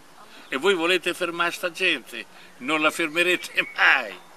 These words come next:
La Russia lontano dall'Europa, in uno spazio storico prossimo alla Moscova tartara,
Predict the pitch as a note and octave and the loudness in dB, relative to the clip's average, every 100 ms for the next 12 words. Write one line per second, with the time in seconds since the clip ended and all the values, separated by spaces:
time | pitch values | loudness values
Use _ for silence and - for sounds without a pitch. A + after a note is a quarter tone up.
0 | - - - - C#3+ A#3+ A#3 - G3+ F#3+ | -16 -14 -12 4 4 4 2 4 4 4
1 | F#3+ - G3 F#3 F3 E3 D3 D3 F#3 G3+ | -2 4 6 6 2 2 2 2 4 2
2 | G3 F3+ E3+ C3 C3 C3+ C#3 - E3+ - | 2 0 2 -4 -4 -6 -6 4 4 4
3 | C#3 - E3+ D#3+ C3+ C3 B2 - - - | -8 -2 2 2 2 -4 -8 -12 -20 -18
4 | - D3+ F3 - - D3+ C#3+ - C3 B2 | 0 6 6 4 -4 -2 -2 2 2 2
5 | B2 B2+ - - - E3+ C#3+ C#3 E3+ C3+ | 2 -2 -4 -6 4 6 6 6 8 8
6 | A2 - D#3 F#3 F3 | 4 4 6 6 4